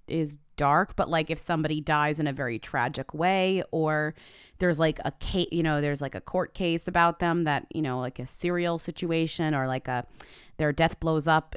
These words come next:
something, the way that they died or something happened that made it newsworthy, then yes, you could, like, become them in death.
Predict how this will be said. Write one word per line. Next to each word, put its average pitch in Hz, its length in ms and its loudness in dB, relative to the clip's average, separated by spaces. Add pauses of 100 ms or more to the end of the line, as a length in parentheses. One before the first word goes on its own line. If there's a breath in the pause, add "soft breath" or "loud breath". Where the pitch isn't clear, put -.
something, 147 520 -2
the 143 100 -4
way 151 160 0
that 160 180 0
they 156 140 0
died 151 440 4
or 135 120 -2
something 151 320 -4
happened 147 400 -2
that 123 120 -2
made 135 200 -4
it 135 160 -4
newsworthy, 165 680 0
then 147 200 2
yes, 143 280 -2
you 170 60 -4
could, - 160 -6
like, 147 160 -4
become 151 440 -2
them 139 280 0
in 143 220 0
death. 131 440 0